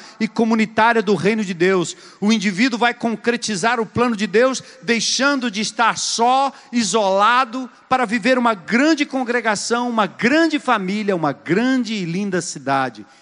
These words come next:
Nós somos cidadãos dos céus. Nossos interesses e atuação nessa terra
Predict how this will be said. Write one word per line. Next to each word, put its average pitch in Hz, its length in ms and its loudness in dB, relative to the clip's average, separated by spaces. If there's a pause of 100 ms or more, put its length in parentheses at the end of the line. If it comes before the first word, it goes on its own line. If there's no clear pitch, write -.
(120)
Nós 202 300 0
somos 185 480 -2
cidadãos 151 640 0
dos 143 220 -2
céus. 127 600 0 (300)
Nossos 180 400 -2
interesses 180 680 0
e 185 60 0
atuação 170 580 0
nessa 185 360 0
terra 185 440 0